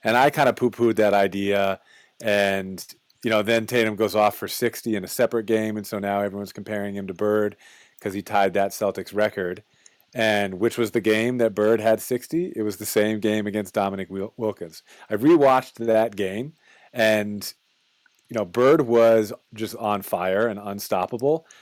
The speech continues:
a little bit different than the game that Tatum had when he scored sixty, where he kinda looked exhausted, uh, throughout the game at different points. You know, he, he was definitely on fire for stretches, but it was a little bit of a different type of, um,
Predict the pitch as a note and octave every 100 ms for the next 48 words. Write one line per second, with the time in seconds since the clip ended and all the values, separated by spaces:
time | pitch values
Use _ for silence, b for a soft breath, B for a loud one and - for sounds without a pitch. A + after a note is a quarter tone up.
0 | - A2+ C3+ D#3 C#3+ G#2 A2+ - C3 A2+
1 | G#2 G#2 G2 G2+ G2 G2 F#2+ G2+ - G#2+
2 | G2+ B2 C3 C#3 C#3 C#3+ - D3 C#3 -
3 | D3+ - E3 E3+ B B B - A#2 A#2+
4 | B2 A2 G#2+ G#2 G#2 A2+ F#2+ F#2+ F#2 G2
5 | - A2 A2+ - b b _ - G#2+ A2+
6 | A2 G#2 G#2 G2+ G2 G2+ - A2 A2+ -
7 | A2+ A#2+ - F#2+ F#2 G#2+ G2+ G2 F#2+ G#2+
8 | A2+ G2+ - A2+ A#2+ A#2+ - - B2+ B2
9 | G#2 F2+ G#2 G2 - b b b b -
10 | A#2 A#2 A2+ G#2 A#2+ A2 A2+ G#2+ G2+ F2
11 | G#2 G#2+ F#2+ - G2 F#2 F#2 D#2+ - -
12 | G#2 F#2 F2+ F2 E2